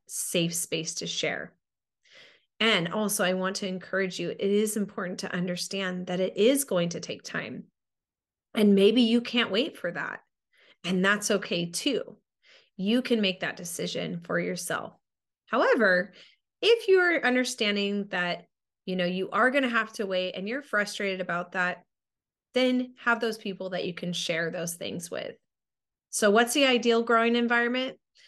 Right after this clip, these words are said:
You have grace. It's where, you know, there is the space to explore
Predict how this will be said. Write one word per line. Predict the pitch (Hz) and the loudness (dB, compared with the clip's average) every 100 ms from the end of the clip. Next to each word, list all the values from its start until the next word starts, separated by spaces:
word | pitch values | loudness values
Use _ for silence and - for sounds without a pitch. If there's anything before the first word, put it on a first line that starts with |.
| _ _ | _ _
You | 185 175 | -8 -2
have | 170 175 185 | -2 -2 -2
grace. | 180 202 277 277 - - - _ _ _ _ | 2 2 2 -2 -6 -10 -16 _ _ _ _
It's | - | -8
where, | 185 175 175 175 - | -2 0 0 -4 -6
you | 180 175 | -6 -4
know, | 175 175 | -2 -4
there | 170 175 165 | -4 -2 0
is | 165 165 | -2 -4
the | - | -8
space | 170 - 180 196 - | -8 -4 0 0 -2
to | - | -6
explore | 165 - - - 196 208 220 220 214 | -8 -8 -10 -2 2 4 6 4 2